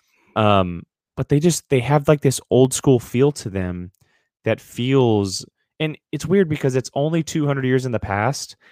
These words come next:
Speaker 2: but they're already giving us an idea of, like, two hundred years in Star Wars time is a long time.
Speaker 1: A very
Speaker 2: Like,
Speaker 1: long
Speaker 2: it,
Speaker 1: time.
Speaker 2: it, just by the way that these look, even, even the bad guys, the Nihil, they, it just,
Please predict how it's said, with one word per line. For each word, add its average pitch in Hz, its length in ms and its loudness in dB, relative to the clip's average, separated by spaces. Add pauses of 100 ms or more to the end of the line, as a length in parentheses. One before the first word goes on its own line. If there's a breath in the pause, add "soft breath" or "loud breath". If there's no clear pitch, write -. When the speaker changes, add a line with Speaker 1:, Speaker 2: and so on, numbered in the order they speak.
(260 soft breath)
Speaker 2:
but 120 160 2
they're 127 180 4
already 147 300 4
giving 123 320 0
us 127 160 -2
an 123 60 -4
idea 110 320 0
of, 101 80 -4
like, 98 200 -2
two - 140 -6
hundred 135 180 0
years 120 360 0
in 104 40 -10
Star 101 280 -2
Wars 139 160 0
time 165 340 -2 (480)
is 113 220 4
a 110 100 4
long 101 500 4
time. 90 460 -2 (220)
Speaker 1:
A 123 40 -10
very 127 340 4
Speaker 2:
Like, 104 100 4
Speaker 1:
long 98 180 -4
Speaker 2:
it, 92 60 -16
Speaker 1:
time. 120 300 -2
Speaker 2:
it, 123 160 0 (240)
just 139 260 0
by 170 160 4
the 160 100 2
way 131 160 0
that 123 180 -6
these 98 240 -8
look, 95 560 -4 (540)
even, 131 340 0
even 143 220 0
the 113 60 0
bad 127 260 2
guys, 98 220 0
the 98 60 -2
Nihil, 113 340 0
they, 107 160 -2 (340)
it - 120 -10
just, - 220 -6